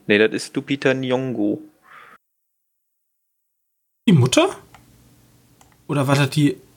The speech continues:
Speaker 2: wer war denn das?
Speaker 1: Ähm, die spielt
Speaker 2: Spielt irgendwen.
Speaker 1: Irgendjemanden.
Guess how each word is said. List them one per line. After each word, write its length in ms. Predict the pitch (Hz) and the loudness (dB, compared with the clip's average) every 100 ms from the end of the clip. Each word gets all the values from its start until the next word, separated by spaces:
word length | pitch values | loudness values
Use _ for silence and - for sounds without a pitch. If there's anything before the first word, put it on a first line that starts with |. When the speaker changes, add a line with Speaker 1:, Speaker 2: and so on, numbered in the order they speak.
| _ - | _ -10
Speaker 2:
wer 160 | 110 147 | -8 -4
war 100 | 226 | -2
denn 200 | 220 123 | 0 0
das? 280 | 113 127 - _ _ _ _ _ _ _ _ _ _ _ _ _ 120 | -2 -6 -16 _ _ _ _ _ _ _ _ _ _ _ _ _ -2
Speaker 1:
Ähm, 500 | 117 117 117 117 - | 0 0 -2 -6 -2
die 220 | 131 151 | 0 0
spielt 840 | - - 147 147 147 147 - - _ _ _ _ _ _ _ _ _ _ _ _ _ _ _ _ 254 | -2 -4 0 2 2 0 -4 -20 _ _ _ _ _ _ _ _ _ _ _ _ _ _ _ _ -2
Speaker 2:
Spielt 200 | 247 214 | -2 0
irgendwen. 640 | 247 220 160 139 123 117 - _ _ _ _ _ _ _ _ _ _ _ _ _ _ _ _ _ _ _ - | 0 2 2 4 2 0 -8 _ _ _ _ _ _ _ _ _ _ _ _ _ _ _ _ _ _ _ 0
Speaker 1:
Irgendjemanden. 1160 | 156 156 156 151 131 123 107 98 - 110 98 | 2 2 -4 -4 -4 -2 -4 -6 -8 -12 -14